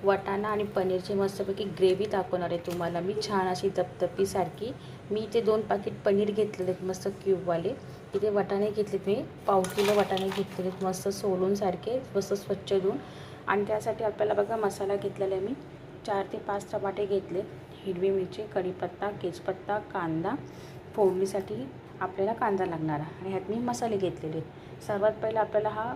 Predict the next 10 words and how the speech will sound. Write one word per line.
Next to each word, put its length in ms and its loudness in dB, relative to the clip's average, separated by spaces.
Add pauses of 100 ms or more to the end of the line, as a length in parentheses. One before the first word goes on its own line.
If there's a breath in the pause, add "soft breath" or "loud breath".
(180)
कढईमध्ये 460 0
फक्त 260 -4 (260)
कांदा 280 2
आणि 80 2
टमाटा 360 2
मस्तपैकी 520 -2
आपल्याला 260 2
भाजून 440 2
घ्यायचा 320 -4
तेलामध्ये. 540 -2